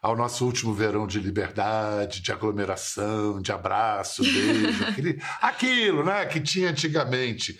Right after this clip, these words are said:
Speaker 1: A letra parece a crônica de uma história real. É?
Speaker 2: É,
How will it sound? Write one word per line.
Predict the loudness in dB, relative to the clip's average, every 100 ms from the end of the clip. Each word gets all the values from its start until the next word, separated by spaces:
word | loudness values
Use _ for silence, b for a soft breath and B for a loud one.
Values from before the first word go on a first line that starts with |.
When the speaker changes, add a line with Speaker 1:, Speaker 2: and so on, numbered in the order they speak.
| B B B 2
Speaker 1:
A | 4
letra | 6 4 4 0
parece | 2 2 4 2 2 0
a |
crônica | 4 4 4 4 4
de | 4
uma | 2
história | 2 0 2 2 4 2 0 -6 _ -8
real. | -2 2 2 2 0 -4 -14 _ _ -2
É? | 0 0 -2 -12 -20 _ _ -2
Speaker 2:
É, | -2 -2 -8